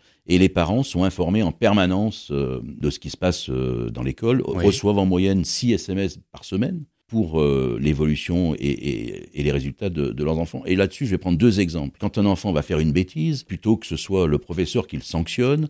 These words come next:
Speaker 1: on va inviter les parents à venir. Ils vont rencontrer le directeur, ils vont rencontrer le professeur. On va s'expliquer sur la bêtise qui a été faite. Ils vont prendre en commun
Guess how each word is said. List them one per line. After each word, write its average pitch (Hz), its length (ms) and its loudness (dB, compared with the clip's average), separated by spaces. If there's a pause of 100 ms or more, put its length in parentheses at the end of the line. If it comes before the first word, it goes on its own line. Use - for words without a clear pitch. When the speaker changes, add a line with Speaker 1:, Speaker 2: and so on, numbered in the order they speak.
(160)
Speaker 1:
on 90 120 2
va 113 160 4
inviter 107 420 2
les 73 80 -2
parents 67 260 -6
à 62 60 -6
venir. 71 360 -4 (300)
Ils 82 100 -4
vont 92 200 4
rencontrer 90 720 0 (100)
le 80 400 4
directeur, 101 540 0
ils 98 60 -4
vont 76 140 -4
rencontrer 104 460 -4
le 95 60 -6
professeur. 98 600 -8 (140)
On 78 40 -4
va 80 100 0
s'expliquer 107 520 -4
sur - 160 -6
la 71 80 -2
bêtise 85 380 -4
qui 85 100 -8
a - 20 -2
été 80 200 -6
faite. 107 300 -8 (120)
Ils 98 100 -2
vont 104 120 6
prendre 104 280 2
en 82 60 0
commun 117 580 2